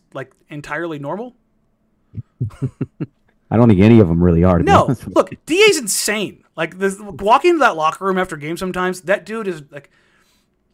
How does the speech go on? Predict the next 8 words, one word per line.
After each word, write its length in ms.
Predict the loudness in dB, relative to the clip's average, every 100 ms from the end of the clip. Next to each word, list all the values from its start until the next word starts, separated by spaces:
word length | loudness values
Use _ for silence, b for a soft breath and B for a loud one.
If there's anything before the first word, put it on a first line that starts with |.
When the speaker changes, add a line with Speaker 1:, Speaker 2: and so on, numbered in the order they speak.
| _ _ _ _
Speaker 1:
screw 240 | -12 -10
it, 40 | -8
I'm 100 | -6
gonna 120 | -6
mention 240 | -10 -16
this. 140 | -18 -20 b b b -14
So, 520 | -2 2 4 2 -6 _ _ _ 0
post-game, 720 | 2 2 -2 -4 -4 -8